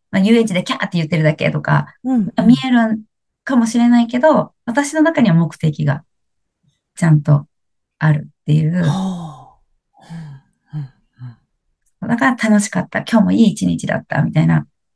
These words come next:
Speaker 2: うん。
Speaker 1: ビジネスしてるわけじゃないけど、
Speaker 2: はい。
Speaker 1: 人生をこうするために必要なことができたっ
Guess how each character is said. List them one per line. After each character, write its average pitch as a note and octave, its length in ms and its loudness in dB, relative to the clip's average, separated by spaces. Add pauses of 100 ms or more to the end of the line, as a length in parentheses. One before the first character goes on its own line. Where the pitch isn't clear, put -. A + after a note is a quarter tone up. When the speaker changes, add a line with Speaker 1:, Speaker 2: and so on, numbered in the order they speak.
Speaker 2:
う - 20 -18
ん。 D#3+ 460 -10 (140)
Speaker 1:
ビ D4 120 4
ジ D#4 140 4
ネ A#3 100 4
ス G#3+ 140 -2
し - 80 -10
て G3 80 -2
る F#3 80 0
わ F#3 80 0
け F#3+ 100 -4
じ F#3+ 80 -4
ゃ G3 40 2
な G#3+ 100 2
い G#3+ 80 0
け A3 100 -4
ど、 C#4+ 440 2
Speaker 2:
は G#3+ 260 -2
い。 D3+ 140 -10 (680)
Speaker 1:
人 G#3 240 2
生 G3 160 0
を G3 60 2
こ G3+ 140 -2
う G3 80 2
す G3+ 120 -4
る F#3+ 100 0
た F#3 120 0
め G3 140 2
に A3+ 220 4
必 - 240 -6
要 E3 140 2
な D3+ 200 2 (120)
こ - 120 -10
と F#3 100 -2
が G3 100 2
で D3+ 120 0
き D3 80 -8
た D3+ 100 -10
っ - 80 -16